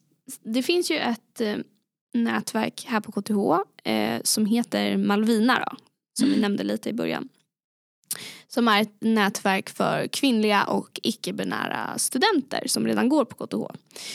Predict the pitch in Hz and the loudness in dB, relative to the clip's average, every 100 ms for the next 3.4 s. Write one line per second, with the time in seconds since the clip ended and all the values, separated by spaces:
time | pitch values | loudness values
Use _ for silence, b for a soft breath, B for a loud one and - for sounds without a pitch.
0 | B B B - 247 - 196 320 370 330 | B B B -6 -6 0 4 4 4 2
1 | - 285 254 247 233 226 214 214 208 208 | 2 2 4 2 2 2 0 0 0 -2
2 | 226 - - 240 240 226 220 208 202 - | -4 -8 -8 -2 2 2 0 -2 -4 -6
3 | - 208 - - | -8 -6 -4 -4